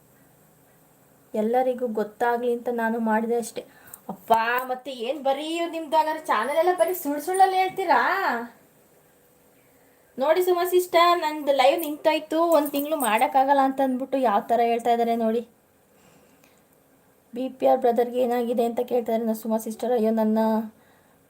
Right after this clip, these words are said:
ದಿನ ಇರುತ್ತೆ, ಎಂಟು ಗಂಟೆಗೆ ಬನ್ನಿ. ಓಕೆ ಬಿ ಪಿ ಆರ್ ಬ್ರೋ, ಬರ್ತೀನಿ ಬಿಡಿ ಹಾಗಾದ್ರೆ. ಬಿ ಪಿ ಆರ್ ಹೋಗ್ಬಿಟ್ಟ, ಹೋಗ್ಬಿಟ್ಟ. <laughs> ಛೇ, ಯಾಕಾಗಂತೀರಾ ಬಿ ಪಿ ಆರ್? ಸುಮ್ನೆ ಇರಿ. ಸುಮಾ ಸಿಸ್ಟರ್ ಸೂಪರ್ ಸಪೋರ್ಟ್, thank you.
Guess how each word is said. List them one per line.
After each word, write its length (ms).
ದಿನ 140
ಇರುತ್ತೆ, 480
ಎಂಟು 240
ಗಂಟೆಗೆ 240
ಬನ್ನಿ. 300
ಓಕೆ 320
ಬಿ 160
ಪಿ 140
ಆರ್ 120
ಬ್ರೋ, 200
ಬರ್ತೀನಿ 440
ಬಿಡಿ 200
ಹಾಗಾದ್ರೆ. 420
ಬಿ 140
ಪಿ 160
ಆರ್ 120
ಹೋಗ್ಬಿಟ್ಟ, 680
ಹೋಗ್ಬಿಟ್ಟ. 520
<laughs> 480
ಛೇ, 240
ಯಾಕಾಗಂತೀರಾ 760
ಬಿ 160
ಪಿ 160
ಆರ್? 200
ಸುಮ್ನೆ 240
ಇರಿ. 100
ಸುಮಾ 240
ಸಿಸ್ಟರ್ 380
ಸೂಪರ್ 340
ಸಪೋರ್ಟ್, 440
thank 240
you. 320